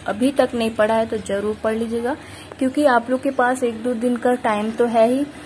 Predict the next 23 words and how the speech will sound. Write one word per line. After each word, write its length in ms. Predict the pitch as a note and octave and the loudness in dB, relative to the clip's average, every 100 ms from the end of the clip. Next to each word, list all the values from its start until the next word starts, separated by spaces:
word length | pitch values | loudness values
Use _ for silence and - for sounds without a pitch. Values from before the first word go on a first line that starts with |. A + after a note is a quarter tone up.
| - - | -10 -2
और 240 | G3+ G#3 | 2 2
जब 200 | A3 A3+ | 4 2
हम 220 | A3+ G#3+ A#3 | 0 0 2
लोग 120 | B3 | 4
का 120 | B3+ | 4
exam 340 | B3 B3+ A#3+ | 2 2 2
होता 280 | A#3+ A#3 A#3+ | 0 0 0
था 120 | C4 | 2
ना, 120 | C4+ C#4 | 0 0
तो 100 | B3+ | 0
बिल्कुल 500 | A3 A#3+ A#3 C#4+ B3+ | 0 0 0 0 2
भी 160 | C4 - | 0 0
एक 260 | A#3+ A3 | 0 0
दिन 160 | A3+ A3 | -2 0
का 120 | A3 | 2
भी 140 | A3 | 2
time 260 | G#3+ G3 F#3+ | 0 -2 -2
नहीं 160 | F#3+ F#3+ | -2 -2
मिलता 400 | F#3 F#3 G3 F#3+ | -2 -2 -4 -6
था। 180 | G#3+ - - - - - - - - - B3 | -8 -12 -16 -16 -16 -16 -18 -18 -14 -4 4
फर्स्ट 340 | B3 C#4 - - - - G#3+ | 6 6 2 -14 -18 -14 0
दिन 280 | A#3+ B3 - | 2 2 -2
pharmaceutics, 920 | - A3 G#3 A#3 B3+ C4+ D#4 - | 0 2 2 2 0 -2 -2 -6